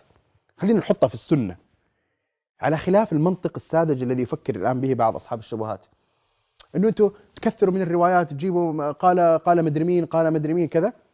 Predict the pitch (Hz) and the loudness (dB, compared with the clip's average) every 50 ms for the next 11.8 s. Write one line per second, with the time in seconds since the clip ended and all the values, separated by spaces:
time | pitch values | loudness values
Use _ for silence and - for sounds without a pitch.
0 | _ _ _ _ _ _ _ _ _ _ _ - 143 135 - - 147 143 202 208 | _ _ _ _ _ _ _ _ _ _ _ -4 -4 -4 -4 -4 -2 0 2 2
1 | 202 151 - 196 202 185 - - 139 123 160 - - - - 151 185 254 262 156 | 2 2 0 -2 -4 -4 -4 -6 -6 -6 -8 -10 -10 -8 -6 -4 -4 -4 -4 -6
2 | 92 90 - _ _ _ _ _ _ _ _ _ _ _ _ _ _ _ _ _ | -6 -10 -14 _ _ _ _ _ _ _ _ _ _ _ _ _ _ _ _ _
3 | _ _ _ _ _ _ _ _ _ _ _ _ _ - _ _ - - - - | _ _ _ _ _ _ _ _ _ _ _ _ _ -20 _ _ -8 -6 2 4
4 | 208 240 240 233 - - _ _ _ _ _ _ _ _ _ 156 208 285 311 269 | 6 6 6 4 0 -6 _ _ _ _ _ _ _ _ _ 2 4 6 6 8
5 | 233 214 196 190 196 202 196 175 160 151 143 180 202 - 170 151 165 160 151 151 | 8 8 10 10 8 8 8 6 4 4 4 2 4 4 2 4 4 4 4 4
6 | 160 160 139 135 117 135 131 - 147 135 110 107 101 - - _ _ _ _ - | 2 2 0 0 -2 -4 -6 -4 -4 -4 -4 -4 -6 -10 -12 _ _ _ _ -2
7 | 135 208 285 247 147 - - 143 190 233 269 262 220 - - - _ _ - 135 | 0 2 2 2 0 0 0 4 6 6 8 8 6 6 4 -2 _ _ -2 0
8 | 139 143 160 156 160 147 139 185 185 127 101 - - 101 131 156 170 170 127 107 | 0 2 2 2 2 2 4 4 4 4 2 0 -4 -2 0 2 2 2 2 0
9 | 104 95 90 107 120 131 131 131 135 185 151 127 104 98 104 107 - - 175 180 | -4 -6 -6 -4 -4 -2 -2 0 0 0 0 0 -2 -4 -6 -8 0 2 2 2
10 | 175 143 135 - - 127 151 147 113 - - 113 123 147 175 220 240 180 151 147 | 2 -2 -4 -6 -6 -2 -2 -2 -2 -2 -4 -2 2 4 8 8 8 6 6 2
11 | - 135 - - - - 180 147 147 156 120 143 156 185 202 - | -2 -4 -8 -10 -6 -4 -2 0 0 0 0 2 2 2 0 -2